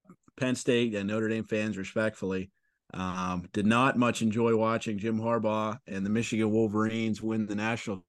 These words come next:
title this past year. Obviously, the news is broke that he's going to the N F L. Uh, so a little bit of uncertainty following the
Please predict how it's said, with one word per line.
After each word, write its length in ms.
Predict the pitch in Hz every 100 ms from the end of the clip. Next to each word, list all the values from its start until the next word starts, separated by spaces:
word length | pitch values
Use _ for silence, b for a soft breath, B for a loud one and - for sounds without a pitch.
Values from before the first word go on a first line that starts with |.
| -
title 280 | 117 117
this 160 | 113 107
past 400 | - 113 117 -
year. 320 | 120 123 120 _ _ _ -
Obviously, 400 | 123 120 - 123
the 100 | 113
news 260 | 123 104
is 80 | 104
broke 240 | - 120
that 100 | 110
he's 180 | 104 131 117 110
going 240 | 131 120
to 120 | 117
the 140 | 107 104
N 120 | 120
F 200 | 110 -
L. 380 | 131 123 113 - _ _ _ -
Uh, 160 | 95 98
so 260 | - 107
a 80 | 110
little 260 | - 123 147
bit 100 | 139
of 60 |
uncertainty 480 | 127 - 131 117 117
following 400 | 113 120 117 113
the 160 | 107